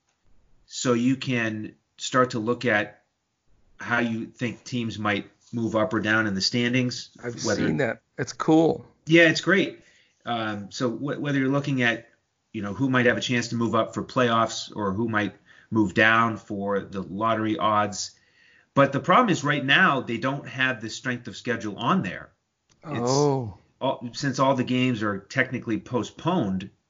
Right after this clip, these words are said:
Speaker 1: they just have everybody as even.
Speaker 2: As is now.
Speaker 1: Yeah, they don't have the strength of schedule. They have it listed in terms of the order for the ping pong balls, but
Speaker 2: Yeah.
Speaker 1: they don't have it ordered for remaining strength of schedule. So you kinda have to dig in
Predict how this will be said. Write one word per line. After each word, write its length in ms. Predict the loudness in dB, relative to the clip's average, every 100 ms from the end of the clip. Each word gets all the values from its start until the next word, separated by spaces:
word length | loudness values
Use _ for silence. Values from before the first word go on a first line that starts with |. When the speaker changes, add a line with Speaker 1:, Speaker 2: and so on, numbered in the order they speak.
| -6
Speaker 1:
they 100 | -4
just 280 | 0 -2 2
have 180 | 2 2
everybody 520 | 0 2 2 2 0
as 460 | -2 -4 -8 -12 _ _ _
even. 260 | 2 2 4
Speaker 2:
As 220 | 2 2
is 320 | 4 4 4 2
now. 460 | 4 4 2 -2 _ -10
Speaker 1:
Yeah, 260 | 0 2 4
they 100 | 2
don't 240 | 0 0
have 420 | 0 0 -2 -6 -18 _ _ _
the 80 | -10
strength 320 | -4 -4 -4
of 80 | -4
schedule. 320 | -2 -2 -2
They 100 | 0
have 160 | 2 2
it 140 | 0
listed 360 | -2 -2 -2 -4
in 140 | -4
terms 320 | -4 -4 -4
of 220 | -6 -8 -12 _ _ _
the 120 | -2 0
order 340 | 4 4 4 0
for 160 | -4
the 80 | -4
ping 240 | 0 0
pong 240 | 2 0 2
balls, 400 | 0 -2 -4 -6
but 320 | -2 -2 -4 -4
Speaker 2:
Yeah. 320 | -2 -2 -6 -14 _ -2
Speaker 1:
they 120 | 2
don't 240 | 4 2
have 240 | 2 2 4
it 140 | 0 -2
ordered 380 | -2 0 0 -4
for 160 | -6
remaining 460 | -4 -2 0 -2 -2
strength 340 | -2 -4 -4
of 120 | -6
schedule. 360 | -2 2 2 0
So 120 | -6
you 40 | -2
kinda 200 | 2 2
have 140 | 0
to 80 | -4
dig 340 | 0 0 2
in 400 | 2 0 0 -4